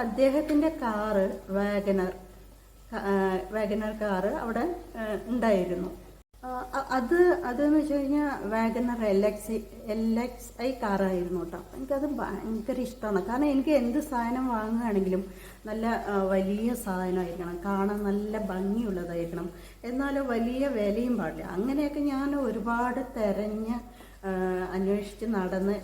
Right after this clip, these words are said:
എന്നിട്ടൊക്കെ ഞാൻ ഏത് കാര്യം എനിക്ക് മനസ്സിനകത്ത് ഞാൻ മനസ്സിൽ ആഗ്രഹിച്ച കാര്യം കിട്ടിക്കഴിഞ്ഞാൽ മാത്രമേ ഞാൻ വാങ്ങുള്ളൂ, പൈസ ചിലവാക്കുള്ളൂ.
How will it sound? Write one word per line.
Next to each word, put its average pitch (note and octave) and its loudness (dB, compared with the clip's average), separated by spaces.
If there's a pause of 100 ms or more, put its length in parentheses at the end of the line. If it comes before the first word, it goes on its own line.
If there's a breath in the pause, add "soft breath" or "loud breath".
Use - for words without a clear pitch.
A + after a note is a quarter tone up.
എന്നിട്ടൊക്കെ A3+ -2 (100)
ഞാൻ G#3 -2
ഏത് G3 2
കാര്യം G3 2
എനിക്ക് F#3+ 0
മനസ്സിനകത്ത് G3 -2
ഞാൻ A3 0
മനസ്സിൽ G#3 0
ആഗ്രഹിച്ച A3+ -2 (200)
കാര്യം G#3+ -2
കിട്ടിക്കഴിഞ്ഞാൽ A3 -4
മാത്രമേ G3+ 0
ഞാൻ A3+ -2
വാങ്ങുള്ളൂ, F3 -2
പൈസ G3 -2 (100)
ചിലവാക്കുള്ളൂ. E3 -6